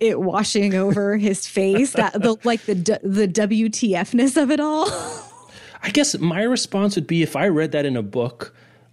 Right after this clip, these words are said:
Speaker 2: I, and I'd be like, "This is so clearly product placement," that I would never eat Sweet and Low again.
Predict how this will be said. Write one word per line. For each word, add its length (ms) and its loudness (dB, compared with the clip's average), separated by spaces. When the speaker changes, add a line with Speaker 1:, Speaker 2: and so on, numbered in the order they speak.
Speaker 2:
I, 160 0
and 160 2
I'd 120 0
be 140 2
like, 200 -2
"This 180 -2
is 180 0
so 220 -2
clearly 680 0
product 460 -4
placement," 440 -2
that 120 2
I 80 2
would 160 2
never 480 0
eat 280 -4
Sweet 280 -2
and 80 0
Low 160 2
again. 500 -2